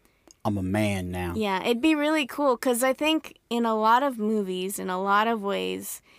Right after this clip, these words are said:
Speaker 2: when they make kids the lead, it falls flat, or it's, it looks cheesy, or it's stupid.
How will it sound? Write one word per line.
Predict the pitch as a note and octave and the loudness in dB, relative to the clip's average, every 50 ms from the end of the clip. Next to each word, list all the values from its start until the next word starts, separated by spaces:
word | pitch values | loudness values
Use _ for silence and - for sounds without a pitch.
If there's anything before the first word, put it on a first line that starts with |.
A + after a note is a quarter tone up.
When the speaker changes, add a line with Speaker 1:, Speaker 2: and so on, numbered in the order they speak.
| - - _ _ _ - | -20 -20 _ _ _ -4
Speaker 2:
when | - G#3 G#3 | -2 0 2
they | G#3 G3+ | 2 2
make | G3+ G3+ G3+ G#3 A3 G#3+ - - _ | 2 0 0 0 -2 -4 -6 -12 _
kids | - - A#3 A3 A3+ A#3 A3 G#3 G#3 | -8 -2 2 2 2 2 0 -2 -4
the | - G#3+ G3+ | -2 0 0
lead, | G3+ G3 G#3 A3 A#3 B3+ C#4 C#4+ C4 D4+ C#4+ _ _ _ _ _ _ _ _ _ _ _ _ _ _ _ - | 0 0 -2 -2 -2 -2 -2 -2 -4 -6 -8 _ _ _ _ _ _ _ _ _ _ _ _ _ _ _ 0
it | B3 A3+ G#3+ _ _ _ _ _ _ _ - | 2 2 0 _ _ _ _ _ _ _ -18
falls | - - - A#3 A3+ A#3 A#3+ A3 - | -12 -4 2 4 4 4 4 2 -2
flat, | - - - A3 A3+ A3+ A#3 B3 C4 C4+ - - - | -8 -6 -4 0 4 4 6 6 4 2 0 -2 -2
or | G#3+ G#3+ G#3 | 0 2 2
it's, | G#3 G3 - - - - - - | 2 0 -2 -4 -6 -6 -6 -2
it | - A3 A3 | 0 2 2
looks | A3+ A3+ G#3+ - - - | 2 0 0 -2 -6 -6
cheesy, | - - - D4 C#4+ C#4+ D4 C4 C4 C#4 C4 B3+ B3+ B3 | -4 -2 0 2 2 2 2 0 2 2 4 4 4 4
or | A3+ G3+ G3+ G3+ | 4 2 2 2
it's | G3 F#3+ F#3+ - | 2 0 -2 -2
stupid. | - - - C#4 C#4 C4+ - C#4+ C4+ C4 B3+ A#3 | -6 -2 -2 -2 -2 0 2 4 4 4 4 2